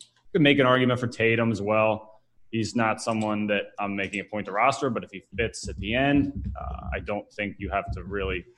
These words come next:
be wary of that. I think that he's a, a fine player to roster in this matchup. So nobody's really, uh, high on my list, but there are a handful of guys here that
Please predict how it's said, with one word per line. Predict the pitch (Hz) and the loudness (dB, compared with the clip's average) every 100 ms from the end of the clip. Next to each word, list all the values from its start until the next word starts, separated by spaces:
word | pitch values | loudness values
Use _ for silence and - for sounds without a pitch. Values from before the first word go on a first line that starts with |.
| _ | _
be | 101 | -10
wary | 90 92 104 123 | -4 0 0 0
of | 123 | 0
that. | 127 110 | 0 0
I | |
think | 95 87 | -4 -12
that | 82 87 | -16 -20
he's | 92 87 | -20 -18
a, | 87 90 92 _ - | -16 -14 -14 _ -18
a | - | -12
fine | - 101 101 | -4 -4 -2
player | 104 101 | -2 -2
to | 95 | 0
roster | 92 104 - | -2 -2 -4
in | 113 | -10
this | 117 | -8
matchup. | 117 113 117 110 - - - - - - | -8 -6 -4 -6 -8 -20 -20 -20 -20 -12
So | - 104 101 98 95 - - - - | -2 0 2 0 -4 -10 -20 -16 -6
nobody's | 110 143 180 208 156 | 2 2 4 2 2
really, | 170 165 151 135 | 4 4 4 0
uh, | - 85 71 | -4 -4 -6
high | - - 120 175 | -8 -2 0 2
on | 196 | 2
my | 196 | 0
list, | 190 202 202 - | 2 2 0 -2
but | 113 107 117 | -2 -2 0
there | 117 | 2
are | 113 113 104 - | 4 4 2 -2
a | 107 | -4
handful | 117 120 117 107 | -2 -2 -2 -4
of | 90 | 2
guys | 104 101 - | 2 2 -2
here | 101 | -2
that | 98 | 0